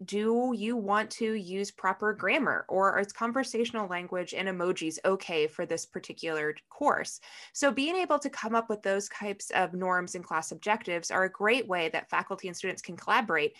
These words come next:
and they can do it all on the same page. So that way everyone knows what's expected of them,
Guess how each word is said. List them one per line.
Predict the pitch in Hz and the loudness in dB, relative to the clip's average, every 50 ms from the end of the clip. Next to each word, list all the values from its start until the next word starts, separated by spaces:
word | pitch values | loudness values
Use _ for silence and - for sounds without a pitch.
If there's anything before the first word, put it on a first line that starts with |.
| - _ - | -10 _ -2
and | 190 233 | 2 2
they | 254 | 2
can | 254 269 233 | 2 2 0
do | 220 254 254 | 0 2 0
it | 247 - - | 2 4 4
all | 196 190 196 - | 4 4 4 4
on | 190 190 180 | 2 0 -2
the | 175 180 | -4 -8
same | - - 190 175 170 170 165 | -6 -6 -6 -4 -4 -6 -10
page. | - - 170 165 117 82 92 - - - | -10 -2 -2 0 0 0 -4 -6 -6 -6
So | 185 185 | -6 -2
that | 180 180 180 180 - | 0 0 0 2 2
way | 185 175 175 175 - - | 0 0 0 2 2 2
everyone | 208 208 226 233 220 208 196 | 2 4 4 4 4 2 0
knows | 190 180 185 - | -2 -6 -6 -8
what's | 170 - | -10 -12
expected | 139 - - - 165 196 - 233 - | -12 -12 -6 -6 -6 -6 -6 -6 -6
of | 180 - | -2 0
them, | 208 269 349 392 | 2 2 2 0